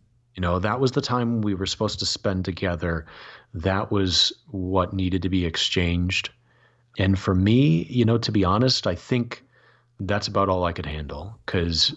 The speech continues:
you know, it really, I, I think it took me a long time to process. And it took me the next several months in Argentina of, of just kind of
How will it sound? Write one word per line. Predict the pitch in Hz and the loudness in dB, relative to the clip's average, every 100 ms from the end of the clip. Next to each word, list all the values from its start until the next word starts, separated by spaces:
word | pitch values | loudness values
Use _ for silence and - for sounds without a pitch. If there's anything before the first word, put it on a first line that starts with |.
| - | -4
you | 98 | -2
know, | 92 | 0
it | 90 92 | 0 2
really, | 120 131 117 98 98 | 4 4 4 2 -2
I, | 98 | -4
I | 98 - | -6 -4
think | 117 143 | 0 0
it | 143 | 0
took | - 117 | -2 -2
me | 113 | 0
a | |
long | 101 98 98 | 2 2 0
time | - 92 | -4 -6
to | 87 | -4
process. | - 87 95 113 104 | -2 -2 0 0 0
And | 104 | -2
it | 90 | -4
took | - - | -6 -4
me | 98 | -4
the | 87 | -2
next | 87 87 - | -2 0 0
several | 95 92 87 | 0 0 0
months | 82 85 - | 0 0 -2
in | 90 | -2
Argentina | 82 - 80 - 90 90 | -4 -4 -6 -4 -2 0
of, | 87 78 78 - - - - - | 0 -2 -4 -10 -18 -18 -18 -4
of | 92 80 | -2 0
just | 98 - - - - | 0 0 -2 -4 -4
kind | 95 85 | -2 -2
of | 78 - | -6 -12